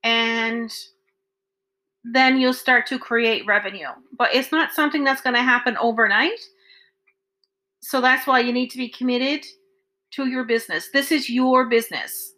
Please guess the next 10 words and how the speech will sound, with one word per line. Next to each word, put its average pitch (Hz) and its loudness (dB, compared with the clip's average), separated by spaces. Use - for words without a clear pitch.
This 240 -8
is 214 -6
yours. 190 0
So 185 0
you 226 -2
need 233 -2
to 240 -4
nurture 233 0
it, - -6
right? 262 2